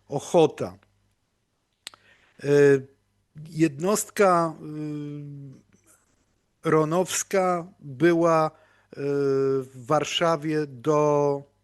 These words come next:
dwudziestego trzeciego bodajże sierpnia,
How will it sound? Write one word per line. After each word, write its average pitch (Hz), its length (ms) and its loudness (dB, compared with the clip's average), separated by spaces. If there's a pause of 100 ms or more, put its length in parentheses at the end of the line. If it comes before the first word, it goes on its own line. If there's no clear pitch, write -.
(120)
dwudziestego 143 1300 0 (140)
trzeciego 147 720 -2
bodajże 135 600 0
sierpnia, 175 680 -4